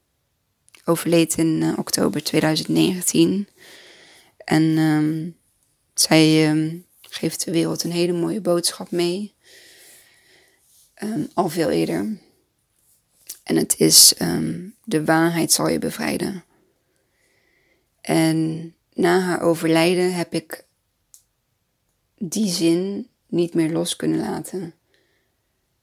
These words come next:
Ik heb me de hele tijd zitten afvragen, "De waarheid zal je bevrijden, wat, wat, de waarheid zal je bevrijden, de waarheid zal je bevrijden."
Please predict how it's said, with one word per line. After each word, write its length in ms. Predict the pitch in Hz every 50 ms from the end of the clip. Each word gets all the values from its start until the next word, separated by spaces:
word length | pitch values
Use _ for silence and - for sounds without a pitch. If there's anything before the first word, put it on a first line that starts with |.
| _ _ _
Ik 160 | - - -
heb 100 | - -
me 80 | 175 175
de 80 | 170 175
hele 260 | 170 175 190 190 180
tijd 140 | 175 165 -
zitten 220 | - - - -
afvragen, 540 | - 156 - - - 208 - - - - -
"De 80 | -
waarheid 280 | 214 - 208 214 220 214
zal 140 | - 226 240
je 80 | 240 226
bevrijden, 440 | - - 220 214 214 226 233 220 220
wat, 40 |
wat, 300 | 226 - - - - - _ _ _ _ _ _ - - - - - _ _ _ _ _ _ _ _ _ _ _ _ - - -
de 100 | - 262
waarheid 260 | 220 - 240 240 220
zal 100 | - 226
je 60 | 240
bevrijden, 580 | - - 202 - - - - 233 - 208 196 214
de 60 | -
waarheid 240 | _ - - 233 -
zal 80 | 220 -
je 100 | - -
bevrijden." 500 | 220 - - - 220 - 220 220 202